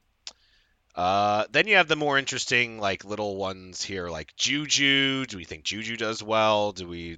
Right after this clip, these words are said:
think maybe it's, you know, all tight ends and he, you know, Mahomes spreads it around to all three of 'em?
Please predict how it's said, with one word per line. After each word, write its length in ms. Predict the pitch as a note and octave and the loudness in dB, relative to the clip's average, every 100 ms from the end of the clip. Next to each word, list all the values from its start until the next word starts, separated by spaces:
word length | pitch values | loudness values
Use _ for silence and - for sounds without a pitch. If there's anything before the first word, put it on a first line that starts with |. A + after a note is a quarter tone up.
| - | -6
think 300 | G2 F2 - | -6 -6 -12
maybe 320 | F2+ F2 E2+ | -10 -8 -8
it's, 340 | E2 - - - | -8 -8 -8 -10
you 100 | F2 | -16
know, 160 | D2+ D2 | -14 -2
all 200 | G#2 B2 | 0 2
tight 280 | C#3 B2+ | 6 6
ends 340 | B2 B2+ B2 G#2+ | 8 4 2 -8
and 120 | F#2 | -8
he, 160 | F2+ - _ | -8 -14 _
you 120 | F2 | -14
know, 120 | D#2+ D#2 | -14 -10
Mahomes 380 | E2 F#2 F#2 | -6 -6 -6
spreads 300 | - - F#2 | -8 -6 -6
it 60 | F2+ | -6
around 300 | F2 F2 E2+ | -8 -8 -10
to 60 | D#2 | -10
all 220 | E2+ E2+ | -8 -8
three 300 | - F#2 A2 | -10 -6 -4
of 140 | G#2+ | -2
'em? 320 | G#2+ G#2+ G#2+ | -2 -4 -6